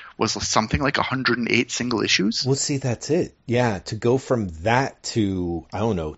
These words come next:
Speaker 2: twenty-four or something, uh, for a month seems amazing to me.
Speaker 1: Yeah, it, and that's, uh, you know, that's be, that's not even the case, because I'm looking at, let's see, 'cause July first again, there's no single issues.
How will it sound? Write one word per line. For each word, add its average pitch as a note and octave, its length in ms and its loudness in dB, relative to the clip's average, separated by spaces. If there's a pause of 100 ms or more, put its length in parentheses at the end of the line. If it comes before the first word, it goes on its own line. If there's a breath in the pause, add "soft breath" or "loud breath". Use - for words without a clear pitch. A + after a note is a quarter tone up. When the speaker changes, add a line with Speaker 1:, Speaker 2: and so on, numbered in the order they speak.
Speaker 2:
twenty-four G#2 1120 -4 (200)
or C3 100 -2
something, D#3+ 720 -4
uh, A2+ 120 -2
for G#2+ 360 0
a F#2+ 60 -2
month F#2 480 -6 (260 soft breath)
seems A2 540 -2
amazing F2 800 -6
to - 140 -16
me. - 280 -18 (540)
Speaker 1:
Yeah, B2+ 220 6
it, B2+ 200 2
and C3 200 4
that's, C3 440 0
uh, B2 80 -8
you A#2+ 160 -8
know, G#2 120 -8
that's A2+ 600 -4 (500)
be, A2+ 220 -4
that's A2 280 -4
not G#2 120 -8
even G2 140 -10
the F#2 60 -14
case, D3 280 0
because - 220 -8
I'm A2+ 120 -6
looking A#2 260 -6
at, G2 140 -8
let's G2+ 220 -4
see, - 260 -10 (420 soft breath)
'cause C#3 200 4
July D3 300 8
first - 280 4
again, A2 300 2
there's G2+ 200 -4
no A#2 200 -4
single G#2 280 -4
issues. - 400 -4